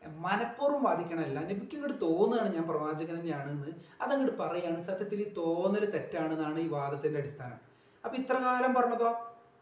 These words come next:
നബി സല്ലല്ലാഹു അലൈഹി വസല്ലമ ഒരുപാട് വിവാഹം കഴിക്കാൻ വേണ്ടിയിട്ടാണ് പ്രവാചകത്വം വാദിച്ചത്, അല്ലെങ്കിലോ, ഏർ, സമ്പത്ത് ഉണ്ടാക്കാൻ വേണ്ടിയിട്ടാണ് പ്രവാചകത്വം വാദിച്ചത്. മറ്റൊരു ആരോപണം യുദ്ധം ചെയ്ത് അധികാരം പിടിച്ചെടുക്കാൻ വേണ്ടി പ്രവാചകത്വം വാദിച്ചതായിരുന്നു. പിന്നെയോ,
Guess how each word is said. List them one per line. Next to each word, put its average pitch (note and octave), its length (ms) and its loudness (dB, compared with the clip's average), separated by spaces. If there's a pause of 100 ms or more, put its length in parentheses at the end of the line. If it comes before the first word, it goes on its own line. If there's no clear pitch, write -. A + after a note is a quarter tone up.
(400)
നബി C3 120 -12
സല്ലല്ലാഹു D3 320 0
അലൈഹി C#3 160 -2
വസല്ലമ C3+ 420 0 (260)
ഒരുപാട് D3+ 520 4
വിവാഹം C#3 380 2
കഴിക്കാൻ C3 360 -4
വേണ്ടിയിട്ടാണ് A#2+ 500 -6
പ്രവാചകത്വം A#2 540 -4
വാദിച്ചത്, A2 360 -12 (640)
അല്ലെങ്കിലോ, D3 540 0 (280)
ഏർ, D3+ 380 -6
സമ്പത്ത് E3 440 2
ഉണ്ടാക്കാൻ D#3 380 4
വേണ്ടിയിട്ടാണ് C3 360 -4
പ്രവാചകത്വം A#2+ 500 -6
വാദിച്ചത്. A2+ 400 -12
മറ്റൊരു F#3 220 2
ആരോപണം F#3 560 4 (160)
യുദ്ധം G#3+ 280 0
ചെയ്ത് A#3 160 2
അധികാരം B3 500 6
പിടിച്ചെടുക്കാൻ G#3 540 2
വേണ്ടി F#3 180 -2
പ്രവാചകത്വം D#3+ 640 2
വാദിച്ചതായിരുന്നു. B2+ 720 -4 (320)
പിന്നെയോ, F3 300 0